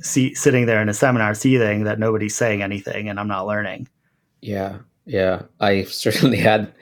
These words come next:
Speaker 2: have had that experience as well, especially in graduate seminars, um, where, you know, posturing, um, empty displays of erudition are so,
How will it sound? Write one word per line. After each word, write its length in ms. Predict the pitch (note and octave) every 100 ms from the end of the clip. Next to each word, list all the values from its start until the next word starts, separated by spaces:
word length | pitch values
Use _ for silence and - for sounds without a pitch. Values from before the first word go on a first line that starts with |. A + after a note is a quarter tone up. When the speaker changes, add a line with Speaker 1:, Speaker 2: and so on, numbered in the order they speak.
| - - -
Speaker 2:
have 180 | G#2
had 180 | G#2 G2
that 100 | G2
experience 460 | F#2+ - G2+ F#2 -
as 100 | -
well, 120 | A#2+
especially 560 | - C3+ A#2 B2 A#2+ G#2+
in 180 | G#2+
graduate 420 | G2 G#2 A2 F2 -
seminars, 480 | E2+ E2 - - - - - _ -
um, 600 | F#2 F2 F2 E2 E2 F2 - _ _ _
where, 400 | - F#2+ F2 F2 - -
you 120 | F#2+
know, 220 | E2 D#2 _ _ _ _ _
posturing, 680 | - F#2 - - F2 E2 F2 - _ _ _ _ _ _ _ -
um, 800 | - E2+ E2 D#2+ D#2+ D#2+ E2 F#3+ _
empty 240 | - F#2 F2
displays 500 | F2+ - F2+ F2 -
of 100 | F#2+
erudition 600 | F2 F2 G#2 G#2+ G2+ F2
are 120 | D#2+
so, 440 | - F#2 E2+ E2